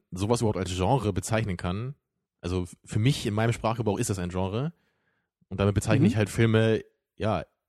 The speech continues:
Speaker 1: in denen die Charaktere nicht einfach nur Drogen nehmen, sondern in denen es halt darum geht, äh, was Drogen mit Menschen machen oder was für einen Stellenwert die halt in, in deren Leben haben.
Speaker 2: Das ist ja so ein bisschen paradox wie bei den Kriegsfilmen und Antikriegsfilmen, ne? Dass ja
Speaker 1: Mhm.
Speaker 2: irgendwie auch nicht so klar ist,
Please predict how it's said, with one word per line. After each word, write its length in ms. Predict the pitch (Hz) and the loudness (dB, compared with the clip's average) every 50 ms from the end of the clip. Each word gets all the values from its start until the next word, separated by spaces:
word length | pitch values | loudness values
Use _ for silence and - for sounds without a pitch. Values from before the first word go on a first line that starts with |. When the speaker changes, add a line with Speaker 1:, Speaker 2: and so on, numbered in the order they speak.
| _ _ _ _ - | _ _ _ _ -4
Speaker 1:
in 160 | 95 98 95 | -4 -2 0
denen 160 | 104 104 110 | 0 0 0
die 100 | 107 101 | 0 -2
Charaktere 300 | 90 98 101 101 107 104 | -2 -4 -4 -2 -2 -2
nicht 140 | 107 104 - | -2 -2 -2
einfach 120 | 95 95 | -2 -2
nur 80 | 104 107 | -2 0
Drogen 260 | 90 95 110 113 110 | 2 4 4 4 4
nehmen, 240 | 104 110 123 131 131 | 4 4 4 4 4
sondern 220 | 110 110 110 110 | 4 2 0 0
in 120 | 104 98 95 | 0 -2 -2
denen 220 | 98 101 104 107 | -2 -2 -2 -2
es 100 | 104 - | -2 -2
halt 120 | 107 98 - | -4 -2 -2
darum 260 | 92 92 95 98 92 | -2 -2 -2 -2 2
geht, 420 | 104 107 117 120 - - - - - _ _ _ _ _ | 4 4 4 4 4 0 -8 -10 -12 _ _ _ _ _
äh, 140 | - 101 95 | -6 -4 -2
was 220 | 87 98 107 - - | 0 0 0 0 -2
Drogen 360 | - 98 101 113 117 110 107 | -2 0 2 4 4 4 2
mit 120 | 104 104 | 0 0
Menschen 340 | 104 104 101 - - - 95 | 0 0 0 -2 -2 -2 0
machen 320 | 92 107 110 - 98 92 90 | 0 0 0 -2 -4 -2 -2
oder 140 | 92 92 | -2 -2
was 100 | 92 95 | -2 -4
für 100 | - - | -4 -4
einen 80 | 92 85 | -4 -4
Stellenwert 580 | - - 98 101 101 95 85 90 85 85 85 - | -2 -2 0 0 0 0 -2 -2 -4 -4 -4 -6
die 120 | 90 85 | -8 -6
halt 260 | 87 87 85 85 82 | -4 -4 -6 -6 -8
in, 440 | - - 87 82 82 82 85 82 73 | -8 -8 -8 -6 -6 -6 -8 -8 -8
in 80 | 78 85 | -8 -8
deren 200 | 82 80 82 85 | -6 -6 -4 -2
Leben 280 | 92 95 92 82 85 85 | 0 0 -2 -2 -4 -4
haben. 380 | 82 80 82 85 85 90 107 - _ - - _ _ _ _ _ _ _ _ | -4 -4 -4 -4 -6 -8 -10 -12 _ -20 -20 _ _ _ _ _ _ _ _
Speaker 2:
Das 200 | - 165 170 165 | 2 2 2 2
ist 100 | 214 208 | 2 0
ja 80 | 269 262 | 2 2
so 100 | 196 190 | 4 4
ein 40 | 180 | 4
bisschen 220 | 175 196 - 269 | 2 4 2 2
paradox 500 | 240 - 220 208 208 185 202 208 - - | 2 2 0 0 2 2 2 0 0 -2
wie 80 | - 190 | 0 2
bei 120 | 170 180 | 4 4
den 120 | 170 175 165 | 2 2 0
Kriegsfilmen 580 | - - - - - - - - 151 139 143 | -4 -6 -12 -14 -14 -10 -4 0 2 2 2
und 120 | 151 156 160 | 0 0 0
Antikriegsfilmen, 960 | - 160 165 - - 139 - - - 143 - - - - 143 131 123 123 127 | 0 0 0 0 -2 -10 -8 -6 -8 -8 -8 -10 -12 -8 -8 -6 -6 -4 -2
ne? 180 | 135 156 175 175 | 0 0 2 2
Dass 180 | 151 110 101 | 2 2 2
ja 80 | 101 104 | 2 2
Speaker 1:
Mhm. 60 | 117 | 4
Speaker 2:
irgendwie 260 | 151 175 180 160 165 170 | 4 4 4 4 2 2
auch 160 | 170 180 - | 2 2 2
nicht 140 | 202 180 - | 0 0 0
so 100 | - 180 | 0 -4
klar 400 | - - - 170 165 175 175 175 | -2 -2 -2 0 0 2 2 0
ist, 260 | 170 - - - - | 0 -2 -4 -16 -20